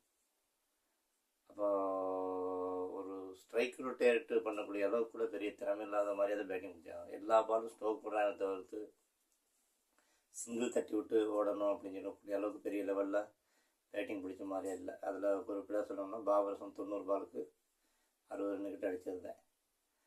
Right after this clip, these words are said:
அப்ப இந்த வகையில பார்த்தோம்னா, அடுத்த, அஹ், நல்ல சிறப்பா இல்லைன்னா சல்மான் ஆகாவும் குல்தீஸ், குல்தீப்ஸ் இன்னும் வரக்கூடிய பேட்ஸ்மேன், கடைசியில இறங்கக்கூடிய பேட்ஸ்மேன் ரெண்டு பேரும் தான் ஒரு குறைஞ்ச பால்ல அதிகமான ரன் அடிச்ச நபர்கள். மற்ற நபர்கள்லாம் வந்து பாலை வந்து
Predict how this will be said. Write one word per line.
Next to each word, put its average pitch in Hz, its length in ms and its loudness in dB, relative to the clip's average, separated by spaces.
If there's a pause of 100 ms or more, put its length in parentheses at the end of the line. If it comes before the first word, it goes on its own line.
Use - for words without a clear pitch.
(420)
அப்ப 98 840 2
இந்த 117 200 2
வகையில 123 220 12 (400)
பார்த்தோம்னா, 110 360 2
அடுத்த, 107 360 4 (100)
அஹ், 113 140 4
நல்ல 110 200 2
சிறப்பா 120 420 6
இல்லைன்னா 113 300 2
சல்மான் 107 340 2
ஆகாவும் 98 500 0 (560)
குல்தீஸ், 110 640 -2 (300)
குல்தீப்ஸ் 110 420 -2
இன்னும் 101 440 -4
வரக்கூடிய 95 360 -4
பேட்ஸ்மேன், 95 460 -8
கடைசியில 98 340 -4
இறங்கக்கூடிய 92 340 -4
பேட்ஸ்மேன் 92 280 -10
ரெண்டு 110 160 -4
பேரும் 113 140 2
தான் - 120 0
ஒரு 101 240 -4
குறைஞ்ச 110 360 2
பால்ல 104 340 6
அதிகமான 95 400 2
ரன் 95 160 -4
அடிச்ச 90 180 -10
நபர்கள். - 320 -12 (680)
மற்ற 120 260 6
நபர்கள்லாம் 113 520 6
வந்து 101 300 2 (540)
பாலை 101 320 6
வந்து 92 520 -8